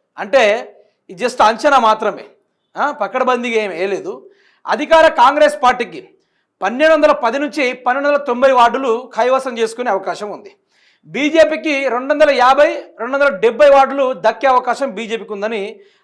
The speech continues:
అంచనా మాత్రం వేసిర్రు. ఓట్ షేరింగ్లోనూ చితకబడ్డ అధికార పార్టీ కాంగ్రెస్ ముప్పై ఆరు శాతం, బీఆర్ఎస్ ఇరవై తొమ్మిది పాయింట్ ఏడు శాతం, బీజేపీ పంతొమ్మిది పాయింట్ మూడు శాతం.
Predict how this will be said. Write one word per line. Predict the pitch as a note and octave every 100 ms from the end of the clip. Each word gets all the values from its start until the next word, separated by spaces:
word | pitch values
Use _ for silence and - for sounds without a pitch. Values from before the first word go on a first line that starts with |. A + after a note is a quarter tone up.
| -
అంచనా | F#3 A3 C4+
మాత్రం | A3+ G3 G3+
వేసిర్రు. | A#3 F3+ E3 G#2+ - _ _ _
ఓట్ | C#3+ B3+ D4+
షేరింగ్లోనూ | - C4+ C#4+ C#4 C4 B3+ B3 - _ _ _ _ A3
చితకబడ్డ | A3+ C#4 D4 C#4 A3
అధికార | G3+ G#3+ C4+ C#4
పార్టీ | B3+ A#3 A3 - - _ _ _ _ _
కాంగ్రెస్ | F#3 A#3+ C#4+ D4 D4
ముప్పై | A3 A3 D4+ C#4+
ఆరు | C4+
శాతం, | - B3 B3 C#4+
బీఆర్ఎస్ | G3 B3+ C#4 C#4
ఇరవై | A#3 A3+ C4
తొమ్మిది | C4 B3+ C4
పాయింట్ | G3+ A#3+ C4
ఏడు | A#3+ A#3+
శాతం, | A#3 A#3 B3+ D4 - _ _ _ _
బీజేపీ | D#3+ C#4+ C#4+ D4 D4 C4+
పంతొమ్మిది | C4+ A#3 B3 D4+ D4+ C#4+
పాయింట్ | C#4 C4
మూడు | A#3+ B3+
శాతం. | A#3 B3 B3+